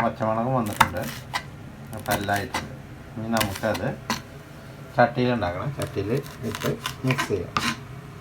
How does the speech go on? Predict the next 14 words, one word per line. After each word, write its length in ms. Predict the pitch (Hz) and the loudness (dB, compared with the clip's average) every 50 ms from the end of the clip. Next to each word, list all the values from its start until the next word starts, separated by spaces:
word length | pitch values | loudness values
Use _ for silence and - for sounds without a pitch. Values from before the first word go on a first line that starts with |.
| - - 143 | 4 6 8
ഈ 40 | 139 - | 10 10
ചട്ടിയിലേക്ക് 480 | 143 131 - - 127 123 123 120 127 131 127 123 | 10 10 10 8 6 8 6 6 6 4 4 4
നമുക്ക് 260 | 117 107 110 - 123 131 131 | 4 2 2 2 2 2 4
ഇതെല്ലാം 300 | 120 117 113 113 113 113 113 | 4 4 6 6 6 6 4
ഇട്ട് 100 | - 107 | 4 2
കൊടുക്കാം. 340 | 101 101 - - 117 120 143 139 - - - - - - - - - - - - - - - - - - - - - - - - - - - - - - | 0 0 0 -2 -2 -2 -2 -4 -6 -8 -6 -6 -6 -6 -8 -10 -8 -8 -8 -8 -10 -10 -10 -10 -10 -12 -12 -12 -14 -14 -14 -14 -14 -12 -10 -4 0 2
അരിഞ്ഞു 260 | 104 104 101 101 101 98 | 2 2 2 0 -2 -2
വെച്ച 240 | 95 - - - - 107 | -2 -2 -4 -2 0 2
സവാളയും 520 | 101 98 95 98 98 98 107 117 120 104 - - - - - - - - - - - - - - - - - - - - - - - - - - - - - - - - - - - - - - - - - - - - - - - - - - - - - - - - 123 113 | 4 6 6 6 6 6 6 4 4 2 0 -6 -10 -10 -10 -8 -8 -10 -10 -12 -12 -10 -10 -10 -10 -12 -12 -12 -14 -14 -14 -14 -14 -14 -12 -12 -12 -12 -12 -12 -14 -14 -14 -14 -14 -14 -14 -14 -12 -12 -12 -12 0 2 2 2 2 0 -6 -8 -8 -8 -8 -6 0 2 4 6
ഇഞ്ചിയും 440 | 110 110 107 104 - 131 139 135 117 - - - - - - - - - - - - - - - | 8 10 12 12 12 12 10 4 2 0 -6 -12 -12 -12 -12 -12 -12 -12 -12 -12 -14 -6 0 4
വേപ്പിലയും 640 | 107 110 107 104 - - 104 107 117 135 139 - - - - - - - - - - - - - - - - - - - - - - | 6 8 6 6 4 2 2 4 6 6 6 6 4 0 -8 -12 -14 -14 -14 -14 -14 -14 -14 -14 -14 -12 -12 -12 -12 -12 -6 4 6
പച്ചമുളക് 480 | 139 139 - - 147 147 151 156 151 139 | 6 6 8 8 8 10 10 8 8 4
കിട്ടി 180 | 107 92 98 98 - | 2 2 2 2 4
ട്ടോ, 80 | 131 | 6